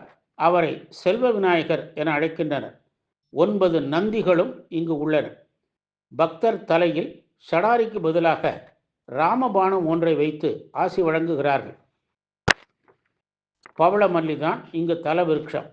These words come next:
சனிக்கிழமை, திருவோண நாள், ஏகாதேசி, பௌர்ணமி நாட்கள் முதலியவை இங்கு சிறப்பு வழிபாட்டு நாட்கள்.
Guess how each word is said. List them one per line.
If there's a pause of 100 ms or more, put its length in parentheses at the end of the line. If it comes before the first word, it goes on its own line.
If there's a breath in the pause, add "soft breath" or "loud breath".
(420)
சனிக்கிழமை, (380)
திருவோண
நாள், (380)
ஏகாதேசி, (380)
பௌர்ணமி
நாட்கள் (120)
முதலியவை (480)
இங்கு (320)
சிறப்பு
வழிபாட்டு
நாட்கள்.